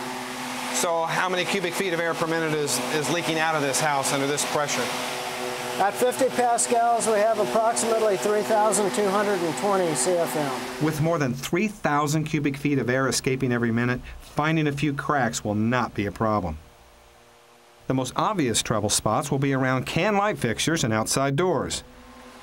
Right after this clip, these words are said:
Speaker 1: Most people are well aware of all the leaks that we have around windows and doors. Leaks like this are pretty easy to fix by adjusting the weather stripping. But you know where the real leaks are? Is around plumbing penetrations in attics and crawl spaces around vents.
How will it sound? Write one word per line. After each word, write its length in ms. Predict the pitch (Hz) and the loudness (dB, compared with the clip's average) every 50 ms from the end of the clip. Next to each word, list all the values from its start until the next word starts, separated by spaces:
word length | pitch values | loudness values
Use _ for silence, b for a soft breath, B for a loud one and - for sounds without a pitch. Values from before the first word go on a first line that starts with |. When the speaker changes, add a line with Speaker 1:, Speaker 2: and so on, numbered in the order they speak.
| - - - - | -20 -20 -6 -2
Speaker 1:
Most 240 | 175 208 220 - - | 0 0 0 0 0
people 260 | 214 190 - 180 160 | -2 0 0 0 2
are 160 | 147 147 143 | 2 2 2
well 240 | 143 175 196 185 175 | 2 2 2 2 2
aware 320 | 165 156 175 175 170 156 | 2 2 2 2 4 4
of 80 | 147 139 | 2 2
all 160 | 151 160 165 | 2 2 2
the 80 | 143 139 | 0 2
leaks 300 | 139 147 156 143 - - | 2 2 0 0 -2 -4
that 100 | 143 139 | -2 0
we 60 | 139 | 2
have 200 | 147 143 143 131 | 2 2 2 2
around 340 | 127 127 135 135 135 131 135 | 2 2 4 4 2 2 2
windows 280 | 139 135 131 127 113 | 2 2 2 0 0
and 100 | 131 123 | -2 -2
doors. 400 | 117 185 202 185 160 165 170 165 B B B B B | 0 0 2 2 2 2 0 -2 B B B B B
Leaks 280 | 269 269 269 - - 220 | -2 0 0 2 2 2
like 200 | 196 175 170 170 | 2 0 0 0
this 260 | 226 233 226 - - | -2 0 0 0 0
are 60 | 180 | 0
pretty 320 | 170 - - 285 254 220 - | 0 0 0 0 0 0 0
easy 260 | 233 262 262 196 214 175 | 0 0 2 0 0 0
to 140 | 156 147 | 0 0
fix 500 | - - - - 269 226 175 170 165 - | -2 -2 -4 -2 0 0 0 0 0 -2
by 180 | - 170 156 151 | 0 0 0 2
adjusting 420 | 151 139 170 196 190 - 196 175 | 2 2 0 0 0 0 0 2
the 60 | 165 156 | 2 2
weather 280 | 160 208 254 233 170 | 2 2 2 2 0
stripping. 440 | - - - 139 123 - 120 107 92 B B B B B B B B | 0 0 0 0 0 0 -2 -4 -4 B B B B B B B B
But 140 | - 196 208 | -4 -2 0
you 80 | 277 | 2
know 80 | 294 277 | 2 2
where 180 | 269 240 220 180 | 2 2 2 2
the 120 | 160 143 | 2 2
real 280 | 135 135 165 196 202 196 | 2 2 2 2 2 2
leaks 300 | 196 190 185 - - 196 | 2 2 0 0 0 0
are? 300 | 185 175 175 175 175 B B B B B | 2 2 2 0 -2 B B B B B
Is 160 | 143 139 127 147 | -2 0 2 2
around 240 | 139 147 139 135 | 2 2 2 0
plumbing 320 | - - 220 233 220 170 147 | 0 -2 -2 0 0 0 0
penetrations 680 | - 160 135 127 120 - 147 139 143 - - 113 98 | 0 0 0 0 0 0 0 0 0 -2 -4 -6 -6
in 80 | 110 113 - | -8 -8 -4
attics 440 | 139 147 156 160 170 170 160 - - | -2 -2 0 0 0 -2 -4 -6 -8
and 100 | 123 - | -8 -4
crawl 240 | - 165 160 170 165 | -2 0 2 2 0
spaces 440 | - - 165 156 151 - 185 165 156 | 0 0 0 0 0 0 -2 0 0
around 300 | 135 131 131 131 127 110 | 2 2 2 2 2 2
vents. 400 | 127 143 160 190 202 - - | 2 2 2 0 0 -2 -6